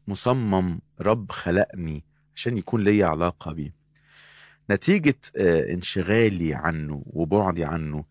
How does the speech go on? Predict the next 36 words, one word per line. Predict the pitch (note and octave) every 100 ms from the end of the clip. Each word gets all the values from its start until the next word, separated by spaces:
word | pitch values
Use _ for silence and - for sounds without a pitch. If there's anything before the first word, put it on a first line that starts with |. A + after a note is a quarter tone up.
| _ _ _
في | - F#3+
حتة | E3+ G3 - - F#2+
فاضية | A#2+ C3 G#2 F2
جوايا. | E2 D#2+ G2+ G#2+ G2 - _ _ _ _ _
في | - C#3
ناس | F3+
كتيرة | - - D3+
بتحاول | F#2 - C#3 C3
تملى | - D#3 D3+ A2
هذا | F2+ E2+ A#2+ A2
الفراغ | F2 F#2 G#2+ A#2
بحاجات | F#2 - F2 G2
كتيرة. | - - D#2+ C2 - _ _ _ _ _ _ _ _ _ _ -
في | - E3+ F3
البعض | A#2 C#3+ G#2+
بيحاول | F#2 C3 C3+ A2
يملاه | F#2 G#2+
بالعلاقات، | G2+ D#2+ D2+ - - - _ _ _ _ _
في | - C#3+ - G2
البعض | F#2+ B2
بيحاول | F#2+ A#2 A2+
يملاه | G#2+
بالشغل، | A#2 - - G#2 - _ _ _ _ _ -
في | - D3
بعض | D3 D3+ A2+
الأمهات | F2+ F#2+ B2 C#3
بيحاولوا | G2 - D3 A2+
يملوه | A2 C#3
بإن | F#2+ G2+
هم | C3 B2+
يربوا | F#2+ B2+ A2+ F#2+
عيالهم | A2 A2+ G2+
وياخدوا | G#2 A#2+ G#2+
بالهم | A#2+ A2+
من | F#2+
عيالهم | G2+ B2+ A#2+